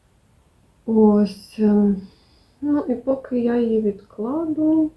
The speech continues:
не знаю, хочеться щось іще інше повишивати. Хоча вона мені подобається, і я би далі вишивала, але просто не вистачає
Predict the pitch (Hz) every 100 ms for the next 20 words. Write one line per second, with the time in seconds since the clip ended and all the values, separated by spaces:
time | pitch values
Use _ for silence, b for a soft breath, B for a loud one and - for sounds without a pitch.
0 | _ _ _ _ _ _ _ _ _ _
1 | _ _ _ _ 214 165 165 180 269 233
2 | 208 185 190 - 185 - 185 180 170 -
3 | 185 180 185 185 208 214 214 214 226 233
4 | B B B B B _ _ _ - 233
5 | 269 262 240 233 196 202 190 196 202 -
6 | - 240 220 196 185 170 175 226 302 294
7 | 294 294 285 277 208 233 269 262 _ _
8 | _ _ _ _ _ _ _ _ _ _
9 | _ _ _ _ _ b b b _ _
10 | _ - 214 - 254 247 220 214 - 214
11 | - 214 208 196 190